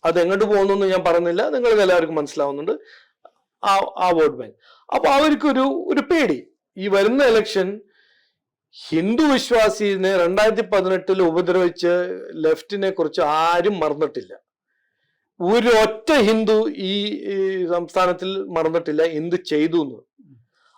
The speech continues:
അപ്പോ ഈ ഇലക്ഷൻ വരുന്നു, കുറച്ചെല്ലാം പേടിയുണ്ട്. ആ പേടി ഉണ്ടാവുമ്പോ എന്താ ചെയ്യേണ്ടത്? ശരി, നിലമ്പൂരിൽ അവിടെ പി ഡി പിയും അവര് മറ്റൊരു, ഏഹ്, എസ് ഡി പി എം അതിന്റെ ഒരു, ഒരു അലയൻസ്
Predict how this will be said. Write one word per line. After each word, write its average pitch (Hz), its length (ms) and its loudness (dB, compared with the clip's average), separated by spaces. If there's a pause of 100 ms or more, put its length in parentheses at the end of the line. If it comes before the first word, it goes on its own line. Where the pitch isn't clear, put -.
(160)
അപ്പോ 269 600 0
ഈ 185 240 -4
ഇലക്ഷൻ 226 440 0
വരുന്നു, 214 540 0 (680)
കുറച്ചെല്ലാം 214 800 0 (380)
പേടിയുണ്ട്. 208 680 2 (1000)
ആ 185 120 2
പേടി 208 400 2
ഉണ്ടാവുമ്പോ 214 340 2
എന്താ 202 380 0
ചെയ്യേണ്ടത്? 202 760 0 (680)
ശരി, 226 300 0
നിലമ്പൂരിൽ 202 600 2
അവിടെ 220 440 2
പി 214 300 -4
ഡി 214 100 0
പിയും 220 340 -2
അവര് 208 200 2
മറ്റൊരു, 208 460 2
ഏഹ്, 208 680 -2
എസ് 196 80 0
ഡി 190 100 -6
പി 196 200 -2
എം 214 120 2
അതിന്റെ 208 240 0
ഒരു, 220 460 -2
ഒരു 220 420 0
അലയൻസ് 214 520 0